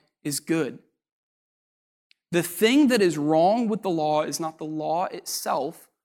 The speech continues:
but how we relate to the law. Our sinful temptation is to take the gift of the law and to use it as a way to make ourselves right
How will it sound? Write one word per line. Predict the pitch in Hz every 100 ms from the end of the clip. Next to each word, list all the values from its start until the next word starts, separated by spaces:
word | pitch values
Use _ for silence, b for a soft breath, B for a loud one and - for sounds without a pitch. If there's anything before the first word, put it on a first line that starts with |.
| _ _ _
but | -
how | - 185 190
we | 196 196
relate | 160 147 151 180 156 - _ _ _ -
to | 156
the |
law. | 143 139 143 - _ _ _ _ _ _ _ _ _ _ _ _ -
Our | 185
sinful | - 226 262 277 262
temptation | 208 214 185 190 214 208 175
is | 151 151
to | -
take | 170 196 165
the | 160
gift | 147 165 240 - -
of | 185
the | 175
law | 170 160 156 156
and | 156
to | 156
use | 143 143 151 208 247 151
it | - _ _ _ _ _ -
as | 170 175
a |
way | 160 190 233
to | -
make | 190 190 202
ourselves | 196 175 - 170 143
right | 147 156 185 170 -